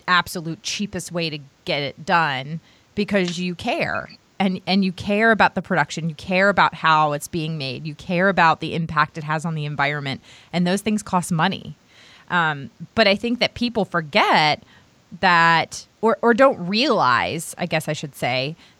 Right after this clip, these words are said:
that when you're buying a product like, you know, one of your bags that's made out of, you know, just made with intention, it's made purposefully, it's, it,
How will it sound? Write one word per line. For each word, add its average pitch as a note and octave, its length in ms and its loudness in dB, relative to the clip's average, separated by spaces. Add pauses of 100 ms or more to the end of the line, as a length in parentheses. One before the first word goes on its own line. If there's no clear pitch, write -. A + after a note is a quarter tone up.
that F3 520 4 (520)
when G#3 240 0
you're G#3+ 120 2
buying A3 540 2
a F#3+ 60 4
product D#3+ 800 2 (280)
like, D#3+ 480 -2 (440)
you F3+ 80 -4
know, C#3+ 160 -4
one F#3+ 280 0
of F3+ 100 0
your F3+ 100 0
bags D3 400 0
that's D#3 200 -8
made F#3+ 300 2
out E3 160 4
of, D3 260 -4
you F3+ 80 -2
know, D3+ 160 -4 (140)
just F3 200 -6
made G3 500 2
with F3 160 -6
intention, E3 840 -6
it's - 240 -8
made F3+ 580 0
purposefully, C3+ 800 -8
it's, - 340 -8 (480)
it, F#3 240 -6